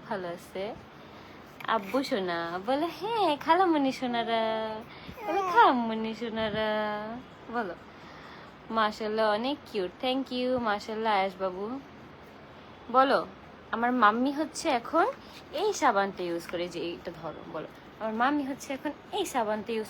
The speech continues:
করে। তোমরাও কিন্তু খালামণির এই সাবানটা নিয়ে নিতে পারো। বলে, এই সাবানটা কিন্তু অনেক ভালো। বলো, এই সাবানটা হচ্ছে অনেক ভালো।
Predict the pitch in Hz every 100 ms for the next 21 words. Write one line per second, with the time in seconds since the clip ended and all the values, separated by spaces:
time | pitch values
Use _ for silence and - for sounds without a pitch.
0 | - 320 359 392 381 330 294 285 277 247
1 | 226 226 226 226 226 226 196 208 208 220
2 | 254 277 226 180 175 170 165 - - -
3 | - 247 262 - 381 440 427 359 269 -
4 | 311 392 262 214 175 160 - - - -
5 | - - 202 - 220 - 220 233 240 277
6 | 269 320 - 311 359 214 185 170